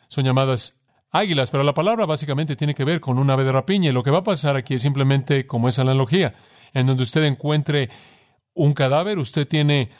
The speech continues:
un ave de rapiña que entra ahí y despedaza ese cadáver. Y eso es exactamente lo que es el retrato. Cristo va a venir como si fuera un ave de rapiña a un cadáver muerto. El mundo va a estar tan corrupto,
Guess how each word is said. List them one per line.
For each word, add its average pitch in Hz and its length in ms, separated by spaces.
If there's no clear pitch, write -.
un 143 180
ave 139 140
de 131 80
rapiña 160 460
que 147 100
entra 131 240
ahí 170 360
y 139 100
despedaza 131 800
ese 135 220
cadáver. 143 440
Y 127 80
eso 135 120
es 123 80
exactamente 143 580
lo 117 100
que 131 80
es 131 100
el 127 80
retrato. 135 420
Cristo 156 280
va 139 60
a 139 40
venir 160 420
como 135 220
si 127 140
fuera 160 360
un 151 120
ave 151 120
de 135 100
rapiña 175 640
a 123 220
un 190 340
cadáver 143 540
muerto. 131 400
El 147 180
mundo 208 460
va 160 80
a 151 40
estar 143 200
tan 190 220
corrupto, 151 580